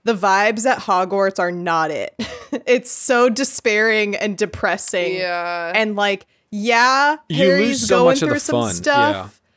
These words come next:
Speaker 3: Yeah.
Speaker 2: Mm-hmm.
Speaker 1: but there's still, like, fun and whimsy about because it's Hogwarts, you know? They're at fucking magic school, and they're like, "What if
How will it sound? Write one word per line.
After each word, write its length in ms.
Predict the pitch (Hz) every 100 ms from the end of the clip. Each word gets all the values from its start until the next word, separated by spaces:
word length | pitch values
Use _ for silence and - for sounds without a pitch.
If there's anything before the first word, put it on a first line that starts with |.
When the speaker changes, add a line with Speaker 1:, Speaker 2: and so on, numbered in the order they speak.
| _
Speaker 3:
Yeah. 60 | 160
Speaker 2:
Mm-hmm. 120 | 151
Speaker 1:
but 720 | 240 226 220 214 - - - - _ _ _
there's 280 | 202 254 240
still, 460 | - - 285 277 269
like, 420 | 233 202 - - _
fun 420 | _ - 254 240 226
and 220 | 190 180
whimsy 580 | 220 220 226 190 185 175
about 600 | 165 165 170 - - -
because 400 | 220 233 208 196
it's 240 | 214 -
Hogwarts, 880 | 226 294 302 277 196 156 - - 220
you 60 | 202
know? 240 | 214 226
They're 160 | 220 220
at 160 | 220
fucking 360 | - 254 240 208
magic 440 | 196 226 233 220
school, 480 | - - 196 175 170
and 180 | 196 190
they're 160 | 196
like, 260 | 190 180 175
"What 300 | 170 185 196
if 320 | 185 175 -